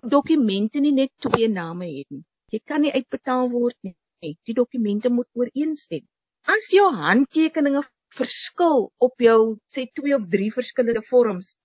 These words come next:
ons kan nie vir jou uitbetaal nie, want die handtekeninge verskil, dit kan miskien moontlike fraud wees. 'n Bankvorm wat voltooi word, daar mag geen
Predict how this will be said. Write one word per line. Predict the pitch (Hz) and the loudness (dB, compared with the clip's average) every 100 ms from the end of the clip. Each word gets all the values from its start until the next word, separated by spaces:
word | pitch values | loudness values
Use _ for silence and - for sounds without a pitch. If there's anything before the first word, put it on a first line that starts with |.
| _ - | _ -2
ons | 285 294 - - | 0 0 -4 -2
kan | 349 339 _ _ - | -2 -2 _ _ -10
nie | 359 - | -10 -6
vir | 339 | -4
jou | 330 - | -4 -6
uitbetaal | 285 - - - 302 311 302 | -8 -8 -16 -10 -8 -4 -2
nie, | 208 165 - _ - | -2 -6 -12 _ -4
want | 285 | -2
die | 311 | -2
handtekeninge | 269 175 190 320 - 359 359 349 311 254 220 | -4 -4 -2 -2 0 0 0 -2 0 -2 -2
verskil, | 226 - 233 226 | -6 -6 -2 -2
dit | 214 269 | 0 -2
kan | 320 311 | 0 -2
miskien | 311 311 277 - - | -4 -4 -4 -6 0
moontlike | 214 240 247 - 294 | 2 2 0 -4 -6
fraud | - 359 403 403 214 | -2 2 4 4 0
wees. | 135 151 - - - _ _ - | -4 -4 -8 -10 -14 _ _ 0
'n | 262 190 | 0 2
Bankvorm | 190 247 330 - 359 359 339 | 2 2 0 2 2 4 2
wat | 320 - | 2 0
voltooi | 302 294 - 330 339 339 320 | -4 -4 -4 -2 0 0 0
word, | 202 147 - - _ _ _ _ _ _ | -2 -2 -4 -10 _ _ _ _ _ _
daar | - 277 | -2 0
mag | 302 330 - - - | 2 -2 -6 -10 -8
geen | - 359 392 | -2 0 0